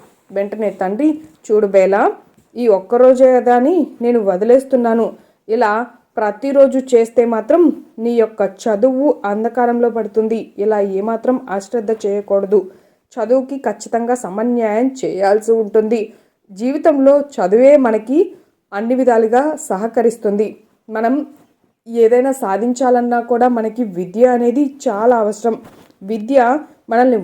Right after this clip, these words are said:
ఉన్నతమైన స్థాయికి తీసుకొని వెళ్తుంది. కాబట్టి విద్యని ఎట్టి పరిస్థితుల్లోనూ అశ్రద్ధ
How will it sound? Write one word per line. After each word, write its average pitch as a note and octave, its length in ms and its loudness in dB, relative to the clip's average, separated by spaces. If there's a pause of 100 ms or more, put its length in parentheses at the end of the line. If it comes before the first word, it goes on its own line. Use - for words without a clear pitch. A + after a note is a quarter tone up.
ఉన్నతమైన C4 440 0 (120)
స్థాయికి A#3 420 -2
తీసుకొని A3+ 400 -6
వెళ్తుంది. G#3+ 400 -2 (440)
కాబట్టి G3+ 420 -2 (380)
విద్యని A#3+ 380 -2 (200)
ఎట్టి A#3+ 260 -6 (100)
పరిస్థితుల్లోనూ B3+ 720 2 (220)
అశ్రద్ధ G#3 400 -4